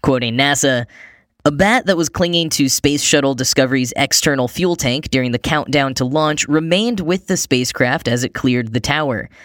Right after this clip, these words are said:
analysts at nasa's Kennedy Space Center concluded. Based on images and video, a wildlife expert who provides support to the center said the small creature was a free-tail bat that had likely had a broken left wing and some problem with its right shoulder or wrist.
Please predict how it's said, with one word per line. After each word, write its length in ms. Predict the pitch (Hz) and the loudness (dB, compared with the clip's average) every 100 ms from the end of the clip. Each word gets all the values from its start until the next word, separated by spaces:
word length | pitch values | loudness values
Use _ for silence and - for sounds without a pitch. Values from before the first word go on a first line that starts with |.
| - _ - | -20 _ -2
analysts 520 | 117 113 113 - - | 0 0 0 0 0
at 160 | - 110 | 0 -2
nasa's 400 | 113 110 123 113 | 0 0 0 -2
Kennedy 320 | - 117 110 | 0 0 0
Space 320 | 110 - 113 | 0 0 0
Center 300 | - 117 110 | 0 0 -2
concluded. 600 | 107 120 127 117 104 101 110 - - _ _ _ - | -2 -2 0 0 -2 -4 -8 -18 -20 _ _ _ -2
Based 300 | 151 226 220 | 0 2 2
on 140 | 208 | 0
images 480 | 185 190 180 170 180 | 2 0 0 0 0
and 220 | 139 156 147 | 0 0 2
video, 500 | 147 151 127 123 - | 2 2 2 2 2
a 100 | 143 | 0
wildlife 680 | 135 151 185 151 143 143 | 2 2 2 2 0 0
expert 480 | - 123 - 127 156 | 0 0 0 0 0
who 100 | 160 | -2
provides 460 | 135 127 120 113 107 | -2 2 2 2 0
support 360 | 120 135 123 - | 0 0 0 0
to 100 | 120 | -2
the 40 | |
center 380 | - 170 170 170 | 2 2 2 0
said 200 | - 208 | 0 0
the 80 | 196 | 2
small 360 | 190 196 214 262 | 0 2 0 0
creature 440 | - 175 - 185 | -2 0 0 0
was 240 | 143 135 - | 2 0 0
a 140 | 127 | -2
free-tail 640 | 117 - 190 214 180 170 156 | -2 -2 0 0 0 0 0
bat 440 | 127 131 135 - - - | 0 0 0 -4 -16 -6
that 120 | - 139 | 0 2
had 140 | 156 | 4
likely 300 | 175 185 180 | 0 0 -2
had 180 | 156 151 | 0 0
a 40 | |
broken 460 | 131 135 151 160 147 | 2 2 2 -2 -2
left 240 | 131 131 | -2 0
wing 400 | 127 165 147 107 | 0 0 0 -4
and 220 | 69 110 | -2 0
some 220 | - 113 110 | 2 0 0
problem 420 | 123 120 117 120 | 0 0 0 -2
with 140 | 110 | -2
its 180 | 113 - | -2 -2
right 240 | 113 110 | -2 0
shoulder 480 | - 165 156 147 147 | 0 2 2 0 -2
or 180 | 120 113 | -2 -2
wrist. 480 | 110 143 - - | 0 0 0 -4